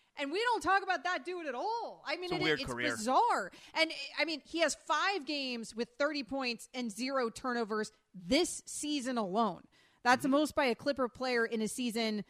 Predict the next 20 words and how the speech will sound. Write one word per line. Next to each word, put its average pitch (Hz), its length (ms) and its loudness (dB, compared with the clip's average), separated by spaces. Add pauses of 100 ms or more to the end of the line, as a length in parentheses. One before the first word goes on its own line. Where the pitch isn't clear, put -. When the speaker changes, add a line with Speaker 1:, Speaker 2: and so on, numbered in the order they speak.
(160)
Speaker 1:
since 247 460 0
individual 240 500 0
turnovers 220 560 0
were 202 120 -2
first - 400 -6
tracked 196 520 -2 (240)
in 233 160 2
the 220 80 2
nineteen 208 580 -6
seventies. 185 760 -6 (140)
He's 302 260 0
having 359 340 2
a 214 60 -2
hell 311 480 2
of 202 100 0
a 202 60 0
season. 208 640 -2 (420)
And 247 160 2
you're 320 160 0
right. 294 320 6